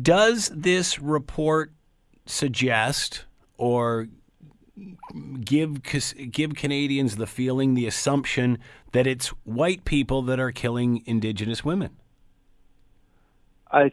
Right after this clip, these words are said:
Speaker 2: think that, that the, the, the, well, the use of the word genocide suggests that's the case.
Speaker 1: Like, uh, uh, like, that's, uh, that's, that's my first interpretation was, uh, uh, who, who are killing these women, and that it's,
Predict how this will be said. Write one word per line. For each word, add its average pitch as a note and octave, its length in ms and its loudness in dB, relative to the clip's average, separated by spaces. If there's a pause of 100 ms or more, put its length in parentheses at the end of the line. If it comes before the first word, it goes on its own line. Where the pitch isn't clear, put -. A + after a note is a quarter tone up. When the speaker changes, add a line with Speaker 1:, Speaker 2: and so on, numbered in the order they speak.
(100)
Speaker 2:
think F#3 180 6
that, D3 160 -2
that C#3 240 6
the, B2+ 320 0
the, C#3 160 4
the, C3 160 -2
well, C3 160 2
the C3 200 0
use D#3 200 2
of A#2+ 60 -6
the A#2+ 60 0
word A2+ 220 2
genocide G#2+ 480 -2
suggests A2+ 380 -10
that's G#2+ 180 -12
the - 220 -20
case. - 100 -20 (240)
Speaker 1:
Like, D#3+ 180 -4
uh, D#3+ 320 -4
uh, E3+ 220 2
like, D#3+ 220 0
that's, F3 400 0
uh, - 420 -8
that's, D3 380 0
that's D#3 400 -2
my C#3 240 2
first C#3+ 400 0
interpretation A#2+ 1000 0
was, G#2+ 420 -2
uh, - 160 -12 (120)
uh, - 60 -14 (220)
who, D3+ 400 2
who D#3 340 0
are C3 160 -4
killing B2 480 0
these G#2+ 240 -2
women, G#2+ 440 0
and G2+ 540 -2 (360)
that G#2+ 360 0
it's, A2+ 440 -2